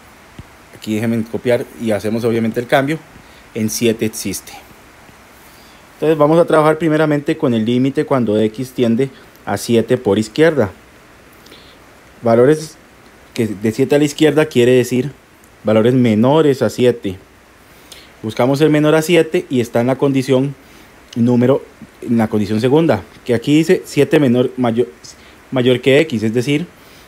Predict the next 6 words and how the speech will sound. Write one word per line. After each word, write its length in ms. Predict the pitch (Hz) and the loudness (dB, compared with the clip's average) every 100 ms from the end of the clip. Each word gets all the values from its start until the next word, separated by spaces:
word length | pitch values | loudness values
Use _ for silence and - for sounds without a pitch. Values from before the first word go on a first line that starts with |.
| - - - - - - | -20 -20 -20 -20 -10 0
que 320 | 123 123 180 | 4 6 4
x 500 | 190 127 143 - - - _ - | 2 -2 -4 -6 -18 -20 _ -6
es 180 | 120 | -4
menor 320 | 123 123 113 110 | 0 0 0 -2
que 120 | 117 | -2
siete. 400 | 156 - 127 | 0 0 -2